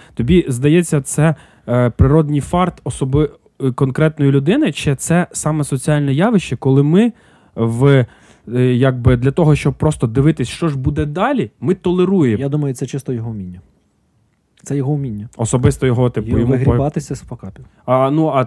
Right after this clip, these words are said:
Speaker 1: інші приклади таких схожих людей?
Speaker 2: Немає таких прикладів. Немає
Speaker 1: Мгм.
Speaker 2: таких прикладів. У нас точно немає таких прикладів. Да, я знаю, що, типу, е,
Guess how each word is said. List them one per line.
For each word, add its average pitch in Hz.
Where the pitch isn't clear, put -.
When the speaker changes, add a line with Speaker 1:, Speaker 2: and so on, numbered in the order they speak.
Speaker 1:
інші 151
приклади 127
таких -
схожих 110
людей? 127
Speaker 2:
Немає 120
таких 104
прикладів. 104
Немає 135
Speaker 1:
Мгм. 139
Speaker 2:
таких 113
прикладів. 107
У 117
нас 143
точно 117
немає 101
таких -
прикладів. 104
Да, 135
я 156
знаю, 170
що, 131
типу, 120
е, 110